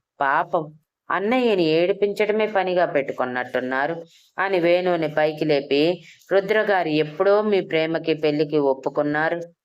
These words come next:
అన్నయ్య, సమన్వి కంటే ముందే ఇంట్లో కూడా చెప్పేశారు"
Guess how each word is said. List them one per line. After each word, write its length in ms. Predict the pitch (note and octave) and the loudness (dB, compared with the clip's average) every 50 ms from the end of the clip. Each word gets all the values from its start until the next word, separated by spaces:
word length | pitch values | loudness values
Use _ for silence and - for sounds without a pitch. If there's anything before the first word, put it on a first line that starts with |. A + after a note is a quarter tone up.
| _ _ - | _ _ -4
అన్నయ్య, 420 | E3 F3 F3+ F3+ F3+ F3 E3 D3+ C#3 C#3+ D3+ E3+ F#3 - - _ _ _ _ _ _ _ _ _ _ _ _ _ _ - | -4 -2 -2 -2 -2 0 0 0 0 0 -2 -4 -6 -8 -14 _ _ _ _ _ _ _ _ _ _ _ _ _ _ -12
సమన్వి 560 | - - G#3 G3 G#3 A3 A3 G#3+ G#3 F#3+ F3 E3 | -6 -2 -2 -2 0 -2 -2 0 2 2 2 2
కంటే 340 | F3 D#3+ D3 C#3+ C#3+ D3 C#3+ | 0 -2 -4 -2 0 0 0
ముందే 380 | C#3+ D3 D3+ D#3+ E3 D#3+ D#3 D3 C#3+ D3 D3 | 2 2 0 0 0 2 2 2 2 2 2
ఇంట్లో 320 | D3 D3+ D#3 D#3 D#3+ F3 E3+ E3+ | 0 0 0 0 0 0 0 0
కూడా 300 | F3 F3 F3 E3+ F3 E3+ E3+ | 0 2 2 2 2 0 0
చెప్పేశారు" 720 | E3+ D#3+ D3 D3+ - - C3+ C3+ C3 - C#3 C#3 C#3+ E3 | -2 -4 -4 -4 0 0 0 0 0 0 -2 0 0 -2